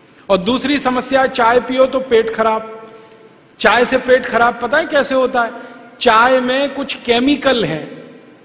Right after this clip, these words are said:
एक केमिकल है, उसका नाम है कैफीन,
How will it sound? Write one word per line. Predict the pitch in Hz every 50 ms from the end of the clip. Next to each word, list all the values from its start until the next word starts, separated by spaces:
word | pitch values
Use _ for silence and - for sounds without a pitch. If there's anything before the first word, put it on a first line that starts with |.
| _ _ _ _ _ _ _ _ _ _
एक | 196 214 233 - 220
केमिकल | 254 247 247 247 262 247 247 254 247 254
है, | 262 254
उसका | 247 254 262 247
नाम | 240 226 233 240 254
है | 262
कैफीन, | 247 262 226 220 214 214 220 233 240 214 175 151 131 - - -